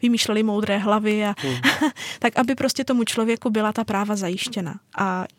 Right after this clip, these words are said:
Speaker 1: jakoby tím ta, tím ta role, mm, v uvozovkách, nechci říkat, že končí,
Speaker 2: Jo, jo.
Speaker 1: ale je to, je to, to je to podstatné.
Speaker 2: A, a tohle je běžný chápání?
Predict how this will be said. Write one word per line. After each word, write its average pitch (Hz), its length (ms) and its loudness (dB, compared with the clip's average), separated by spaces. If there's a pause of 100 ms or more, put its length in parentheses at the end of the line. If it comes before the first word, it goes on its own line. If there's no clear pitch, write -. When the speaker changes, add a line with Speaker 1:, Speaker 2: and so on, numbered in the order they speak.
(260)
Speaker 1:
jakoby 226 380 2
tím 240 280 0
ta, 233 380 2
tím 226 180 0
ta 214 140 -2
role, 214 380 0 (260)
mm, 208 160 -2
v - 100 -8
uvozovkách, 214 680 0 (500)
nechci 247 240 2
říkat, 269 240 2
že 226 100 2
končí, 202 600 0
Speaker 2:
Jo, 254 100 2 (140)
jo. 127 160 -2
Speaker 1:
ale 214 500 2 (160)
je 226 140 2
to, 247 260 2
je 240 140 2
to, 233 120 0 (100)
to 262 80 4
je 247 120 4
to 247 120 0
podstatné. - 580 -4
Speaker 2:
A, 120 100 2
a 123 100 -2
tohle 143 200 0
je 139 40 0
běžný 131 300 0
chápání? 127 480 -4